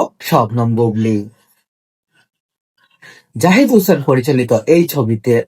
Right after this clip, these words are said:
উঠে আসবে পুরান ঢাকার ঐতিহ্যবাহী জীবনধারা, ভাষা ও সম্পূর্ণ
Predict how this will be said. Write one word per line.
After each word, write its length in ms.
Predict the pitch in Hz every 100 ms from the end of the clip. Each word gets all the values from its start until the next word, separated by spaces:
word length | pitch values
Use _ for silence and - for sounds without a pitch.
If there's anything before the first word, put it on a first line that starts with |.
| -
উঠে 260 | 160 226
আসবে 380 | 127 123 110 120 196
পুরান 260 | 160 180 226
ঢাকার 320 | 180 139 135 127
ঐতিহ্যবাহী 720 | 131 208 185 196 120 123 220 _ _ -
জীবনধারা, 640 | 113 135 135 120 107 104 101 -
ভাষা 360 | 160 175 - 131 - -
ও 120 | 143
সম্পূর্ণ 580 | - 127 110 131 175